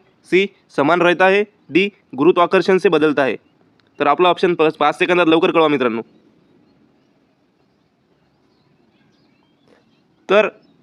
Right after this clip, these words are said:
करेक्ट उत्तर आहे मित्रांनो समान रहता है. द्रव्यमान हमेशा समान रहता है,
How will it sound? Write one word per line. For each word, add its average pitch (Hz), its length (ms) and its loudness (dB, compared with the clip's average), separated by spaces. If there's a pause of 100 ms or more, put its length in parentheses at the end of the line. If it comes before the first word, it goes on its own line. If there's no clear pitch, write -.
(120)
करेक्ट 170 240 0
उत्तर 185 180 -2
आहे 190 100 2
मित्रांनो 185 340 0 (460)
समान 165 260 2
रहता 147 240 2
है. 117 80 -2 (300)
द्रव्यमान 180 460 2
हमेशा 180 320 2 (260)
समान 180 260 2
रहता 170 260 2
है, 151 100 -2